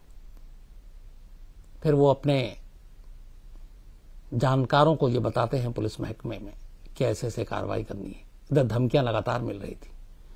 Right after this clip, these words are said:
उन्हें सलाह दिया जाता है कि आप खामोश रहें, किन लोगों के आप मुंह लग रहे हैं, कुछ भी कर सकते हैं।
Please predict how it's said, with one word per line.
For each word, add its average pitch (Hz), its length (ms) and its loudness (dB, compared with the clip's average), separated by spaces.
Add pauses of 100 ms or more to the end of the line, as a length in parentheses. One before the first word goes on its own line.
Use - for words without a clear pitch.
(540)
उन्हें 180 140 8
सलाह 185 260 12
दिया 196 180 12
जाता 175 240 10
है 180 80 4
कि 175 60 6
आप 165 180 4
खामोश 151 440 4
रहें, 139 180 0
किन 139 140 2
लोगों 139 300 4
के 139 120 0
आप 113 520 0 (400)
मुंह 143 180 8
लग 123 160 4
रहे 107 120 -2
हैं, - 120 -12 (640)
कुछ 123 140 2
भी 147 120 8
कर 127 120 0
सकते - 320 -12
हैं। - 160 -16